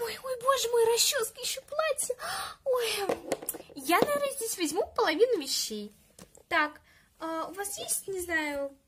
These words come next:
ну, куда вы деньги складываете? Э, сюда. Так.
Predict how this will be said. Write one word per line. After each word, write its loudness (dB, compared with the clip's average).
ну, -6
куда 2
вы -6
деньги -8
складываете? -10
Э, -10
сюда. -8
Так. 4